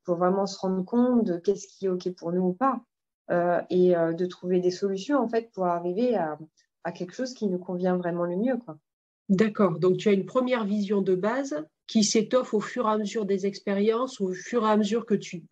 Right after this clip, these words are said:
Speaker 2: rencontrais différents et que tu rencontres encore différents types de clientèle. Mais, euh,
Speaker 1: Voilà.
Speaker 2: souvent, on dit que la vision, enfin, moi, dans les accompagnements des créatrices, je leur fais travailler la vision,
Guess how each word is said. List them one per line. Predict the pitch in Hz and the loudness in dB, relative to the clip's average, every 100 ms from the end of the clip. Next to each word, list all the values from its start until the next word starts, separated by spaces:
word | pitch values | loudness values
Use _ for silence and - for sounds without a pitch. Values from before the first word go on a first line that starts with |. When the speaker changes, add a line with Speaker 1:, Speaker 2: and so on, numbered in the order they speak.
| - | -12
Speaker 2:
rencontrais | 160 190 190 190 185 - 196 | -2 -2 0 0 0 0 0
différents | 175 190 202 180 185 190 | -2 -6 -4 -2 -2 -2
et | 165 | -2
que | |
tu | 160 156 | -2 0
rencontres | 165 180 165 | 0 2 2
encore | 180 175 175 | 2 2 0
différents | 165 196 196 180 | 0 -2 -2 0
types | 170 - 180 | -2 -2 0
de | 196 | 0
clientèle. | - 190 185 175 160 160 - - - - | 0 -4 -4 -6 -8 -10 -18 -20 -20 0
Mais, | 185 196 190 - | 4 6 4 -4
euh, | - | -6
Speaker 1:
Voilà. | 196 180 - _ _ | -2 -4 -6 _ _
Speaker 2:
souvent, | - 226 226 262 | -2 2 4 4
on | |
dit | 214 214 | 0 0
que | 214 | -2
la | |
vision, | 196 196 254 | 0 -2 -2
enfin, | 196 | 0
moi, | 185 208 | 2 2
dans | 202 | 4
les | 185 180 | 4 2
accompagnements | 180 175 180 185 185 | 0 -2 0 2 2
des | 170 | 0
créatrices, | 190 180 - 262 | -2 -4 -2 -2
je | 220 | 0
leur | 202 | -2
fais | - | -4
travailler | - 202 190 190 | -6 -2 0 2
la | 185 180 | 2 0
vision, | 185 180 220 285 | -2 -2 -2 -2